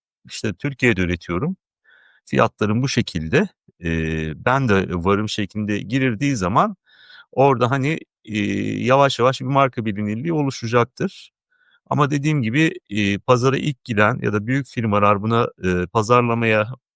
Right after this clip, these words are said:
işte X harcarken siz üç X, dört X harcamanız gerekiyor pazara, e, onlara rekabet edebilmek için. Sonra tabii,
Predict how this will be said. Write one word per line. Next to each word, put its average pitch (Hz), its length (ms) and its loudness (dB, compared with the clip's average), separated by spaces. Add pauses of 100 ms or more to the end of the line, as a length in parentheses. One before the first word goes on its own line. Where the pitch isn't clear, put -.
(140)
işte - 200 -16
X - 520 -4
harcarken 92 580 0
siz 139 320 -6
üç 135 240 -4
X, - 300 -4
dört 131 260 2
X - 180 -8
harcamanız 98 460 0
gerekiyor 98 400 -2
pazara, 90 360 -2
e, 95 40 -2 (300)
onlara 104 300 2
rekabet 95 420 0
edebilmek 85 460 -4
için. - 240 -6
Sonra 143 300 0
tabii, 143 320 2